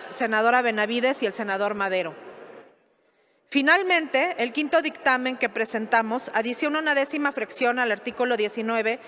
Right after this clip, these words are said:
de la Ley General de Desarrollo Social, a fin de armonizar este instrumento con la reforma constitucional que elevó a rango constitucional el derecho a lo de las personas adultas mayores a acceder a una pensión no contributiva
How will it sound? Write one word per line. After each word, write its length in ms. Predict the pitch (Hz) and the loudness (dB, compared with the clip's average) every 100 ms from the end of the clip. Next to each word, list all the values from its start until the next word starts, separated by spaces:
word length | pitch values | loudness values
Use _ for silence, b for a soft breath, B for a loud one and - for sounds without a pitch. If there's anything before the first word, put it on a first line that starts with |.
| B B B | B B B
de 80 | 247 | 4
la 120 | 262 | 6
Ley 160 | 269 320 | 6 4
General 440 | 320 349 285 269 | 4 2 4 4
de 100 | 277 | 2
Desarrollo 500 | 269 247 240 226 247 | 0 2 2 4 2
Social, 480 | 269 254 - 262 233 - - B B B B | 0 -2 2 2 2 -4 -18 B B B B
a 120 | - 247 | 0 2
fin 240 | 311 302 | 2 4
de 60 | 339 | 4
armonizar 520 | 320 302 269 302 269 | 4 0 2 2 2
este 180 | 277 302 | 0 -2
instrumento 640 | 285 302 285 277 277 277 | -2 0 2 0 0 -2
con 140 | 254 | 0
la 100 | 233 | 0
reforma 400 | 220 220 269 277 | 0 0 0 0
constitucional 880 | 294 277 311 - 294 294 285 262 247 - B B B - | 0 -2 -2 -4 -2 -2 0 0 0 -4 B B B 2
que 80 | 262 | 4
elevó 260 | 269 285 | 6 6
a 60 | 320 | 6
rango 320 | 330 330 349 | 4 2 0
constitucional 800 | 330 - 294 262 - 262 254 269 | 0 -2 -2 -2 0 2 2 2
el 40 | |
derecho 320 | 262 247 247 294 | 2 2 2 0
a 40 | |
lo 120 | 269 | 0
de 120 | 247 | 2
las 160 | 233 226 | 2 2
personas 480 | 226 220 254 262 269 | -2 -2 0 0 0
adultas 380 | 226 233 254 247 | 0 0 0 0
mayores 540 | 220 240 269 339 - B B B | 2 4 2 2 -4 B B B
a 60 | 220 | 0
acceder 320 | 247 262 269 | 2 4 4
a 60 | |
una 180 | 302 302 262 - | 4 2 0 -2
pensión 480 | 240 233 302 285 - | -2 0 2 2 2
no 280 | 269 277 294 | 0 2 2
contributiva 800 | 311 294 226 208 202 262 247 320 | 0 0 0 0 0 2 4 2